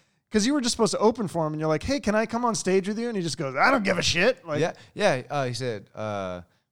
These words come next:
Speaker 2: we were in the back room. I got to meet him and,
Speaker 1: Yeah.
Speaker 2: um, you know, thank him. He was so cool. Like, I, I, you know, I started with, like, "Thank you so much for the opportunity to open," you know, and
Speaker 1: Yeah,
Speaker 2: stuff,
Speaker 1: yeah,
Speaker 2: and
Speaker 1: yeah.
Speaker 2: he, he didn't wanna hear it. So he, he, <laughs> he's like, he's like, "Ah, come on, sit down." So I, so I sat down, and he just said, "Where are you from?"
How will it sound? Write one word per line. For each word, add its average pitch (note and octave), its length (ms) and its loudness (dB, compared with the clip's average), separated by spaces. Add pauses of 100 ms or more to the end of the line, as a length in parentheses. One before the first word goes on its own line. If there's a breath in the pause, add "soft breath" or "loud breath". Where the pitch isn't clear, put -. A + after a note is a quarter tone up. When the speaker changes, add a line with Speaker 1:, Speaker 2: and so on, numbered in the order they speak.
Speaker 2:
we B2 100 -8
were C3 60 -2
in C3 120 -6
the G#2+ 240 -4
back A#2+ 240 -4
room. A#2+ 120 -8
I A#2 60 -8
got G#2+ 180 -10
to G2+ 60 -14
meet G#2+ 220 -6
him G#2+ 280 -6
and, D#3 60 -4
Speaker 1:
Yeah. A#2 320 -8
Speaker 2:
um, E2 220 -14
you G2+ 100 -18
know, F2+ 80 -12
thank A2 240 -10
him. A#2 80 -8
He C3 140 -4
was A2 120 -8
so C#3 220 -4
cool. A#2+ 280 -8
Like, F2+ 140 -10
I, A#2+ 120 -4 (120)
I, F#2+ 60 -16
you A2+ 120 -12
know, F#2+ 180 -10 (180)
I G2 60 -16
started G#2+ 240 -8
with, F#2+ 80 -10
like, F2 160 -14
"Thank G#2 220 -14
you G#2+ 60 -14
so G#2 120 -12
much G2 180 -10
for F#2+ 180 -16
the F2 80 -12
opportunity E2+ 440 -14
to D2+ 40 -10
open," G2 300 -10
you F#2+ 120 -12
know, F#2 140 -14
and D#2+ 100 -16 (100)
Speaker 1:
Yeah, D3+ 220 -4
Speaker 2:
stuff, C3+ 80 -8
Speaker 1:
yeah, C#3 100 -4
Speaker 2:
and C3 100 -4
Speaker 1:
yeah. C#3 180 -2
Speaker 2:
he, - 80 -8
he E3 60 -2
didn't E3 120 -4
wanna B2 140 -4
hear B2 180 -6
it. - 120 -20 (380)
So - 100 -20
he, A#2+ 180 -4
he, - 0 -
<laughs> - 460 -6
he's C#3+ 180 -2
like, C3+ 100 -2
he's D#3 80 -2
like, C#3 140 -4
"Ah, C3 180 -2
come F3 180 -10
on, D#3 120 -2
sit D3 160 -8
down." A2 200 -10 (520)
So G2+ 80 -12
I, A2 120 -10
so A2 140 -12
I - 20 -6
sat C3 240 -6
down, B2 320 -6 (100)
and G#2+ 180 -8
he G#2 80 -8
just G#2 140 -10
said, G#2 120 -10
"Where A2+ 120 -10
are B2+ 60 -10
you B2 100 -12
from?" F2+ 240 -18